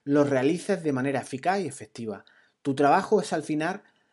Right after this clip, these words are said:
lo que hace pagar tu factura, es lo que paga tu hipoteca.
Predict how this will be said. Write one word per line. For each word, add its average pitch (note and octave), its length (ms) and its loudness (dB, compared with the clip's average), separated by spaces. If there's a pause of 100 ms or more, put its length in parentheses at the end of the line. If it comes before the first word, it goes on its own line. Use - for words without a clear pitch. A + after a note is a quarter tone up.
(160)
lo C3+ 180 2
que C3+ 140 0
hace C#3 200 -2
pagar C#3+ 320 0
tu C3+ 100 -6
factura, B2+ 560 -6
es D3 80 0
lo D#3+ 120 -2
que C3+ 120 0
paga E3+ 380 -2
tu C#3 120 -2
hipoteca. A2+ 640 -8